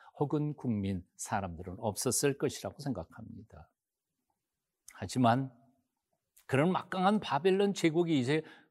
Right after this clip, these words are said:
무너져 내리기 시작하고 있습니다. 어떻게 그럴 수 있습니까? 누가 그 바벨론 제국을 무너뜨리고 있습니까?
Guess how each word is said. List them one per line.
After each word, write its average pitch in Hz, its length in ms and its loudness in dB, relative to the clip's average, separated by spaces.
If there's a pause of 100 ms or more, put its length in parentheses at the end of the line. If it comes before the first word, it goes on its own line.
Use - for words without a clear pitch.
(140)
무너져 107 420 0
내리기 95 360 -2
시작하고 - 720 -8
있습니다. - 640 -6
어떻게 202 360 0
그럴 175 300 0
수 - 100 -4
있습니까? 85 560 -8
누가 147 420 4 (220)
그 156 140 4
바벨론 123 500 4
제국을 104 480 -2 (280)
무너뜨리고 151 640 4
있습니까? 82 680 -10